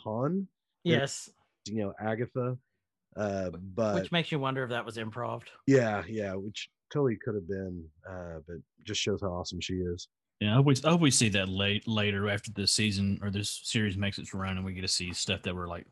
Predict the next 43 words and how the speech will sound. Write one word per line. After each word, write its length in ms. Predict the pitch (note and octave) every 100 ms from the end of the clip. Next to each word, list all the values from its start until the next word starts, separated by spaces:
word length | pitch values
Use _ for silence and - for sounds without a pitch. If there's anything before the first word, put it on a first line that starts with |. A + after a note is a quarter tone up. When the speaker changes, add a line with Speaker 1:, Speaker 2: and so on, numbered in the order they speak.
| _
Speaker 3:
that 100 | G2+
was 140 | F#2+ G2
actually, 240 | F#2+ -
like, 160 | E2+ -
ad-libbed 560 | F#2+ F2+ F#2 F2+ F2 F#2
and, 240 | F2+ E2 _ _ _ _ _
and 180 | F#2 F2
things 240 | E2 F2 F2+
Speaker 1:
Mm. 40 |
Speaker 3:
that 80 | E2+
were 100 | F2
brought 280 | F2 F2 E2+
in. 220 | F2 F2+ - _ _ _ _ _ _ _ _ _ _ _ F3+
So. 100 | F3
Speaker 2:
Disney's 340 | A3 C4+ F#4+ B3+
usually 300 | A3 G#3+ F#3
pretty 280 | - E3 C#3
good 200 | A2 A#2+
about 280 | A2+ D3
that, 260 | D3+ D#3+ E3+ _ _ _ -
Marvel. 480 | C#3+ D3+ E3 E3+ D#3+
So 460 | - D#3+ C#3 C3 C3
I'm, 200 | D3+ B2
I'm 160 | C#3 C3+
hopeful 360 | B2+ G#2+ A#2+
on 120 | A2+ A#2+
that. 220 | A#2+ - _ _ _ _ _ _ _ _ _ _ _ G#3+
Well, 100 | G#3
the 60 |
mom's 420 | G3+ A#3 C4 G3
looking 340 | F#3 G3 G#3 G3
at 80 | F3
the 80 |
dad, 360 | E3 E3 E3+ E3+
and 140 | D3 B2+
she 200 | - F3+
opens 260 | E3+ E3 D#3
the 80 |
suitcase 480 | C#3+ G3+ F#3 D#3+ D3
he 80 | D#3+
brought 280 | C#3 C3+ C3
in, 260 | C3+ C3+ - -
and 540 | C#3+ C#3 C#3 C#3 C#3